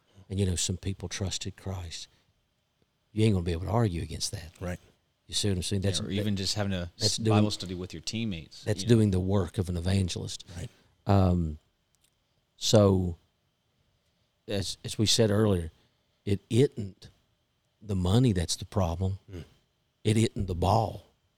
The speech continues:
Speaker 1: that's the problem.
Speaker 2: Right.
Speaker 1: It's the deception
Speaker 2: Mm-hmm.
Speaker 1: that's the problem. And, uh,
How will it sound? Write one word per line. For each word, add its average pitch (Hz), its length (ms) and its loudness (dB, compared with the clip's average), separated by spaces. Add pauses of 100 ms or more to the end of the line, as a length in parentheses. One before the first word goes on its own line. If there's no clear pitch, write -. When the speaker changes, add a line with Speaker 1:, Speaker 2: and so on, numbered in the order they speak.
(420)
Speaker 1:
that's 85 180 -6
the - 80 -14
problem. 87 420 -6 (160)
Speaker 2:
Right. 95 160 -8 (960)
Speaker 1:
It's - 540 -2 (1300)
the 90 100 -4
deception 95 760 0 (280)
Speaker 2:
Mm-hmm. 87 200 -8 (1080)
Speaker 1:
that's - 220 -8
the - 80 -10
problem. 95 480 -10 (760)
And, 87 400 -4
uh, 87 260 -4